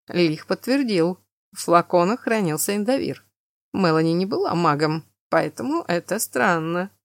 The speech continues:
А вот что это была за печать, вопрос открытый. Я возил её к мастеру в город, но он не смог опознать рисунок". "Предположение?" "Не знаю, насколько они ошибочны", отозвался лорд Мануа.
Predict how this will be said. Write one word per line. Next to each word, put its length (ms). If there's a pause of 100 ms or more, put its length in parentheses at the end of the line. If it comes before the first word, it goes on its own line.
(440)
А 100
вот 140
что 200
это 240
была 260
за 100
печать, 520
вопрос 420
открытый. 540 (560)
Я 320
возил 300
её 180
к 80
мастеру 420
в 80
город, 400 (180)
но 200
он 100
не 80
смог 300
опознать 400
рисунок". 500 (1120)
"Предположение?" 1160 (1040)
"Не 240
знаю, 320
насколько 400
они 120
ошибочны", 680 (360)
отозвался 720
лорд 280
Мануа. 460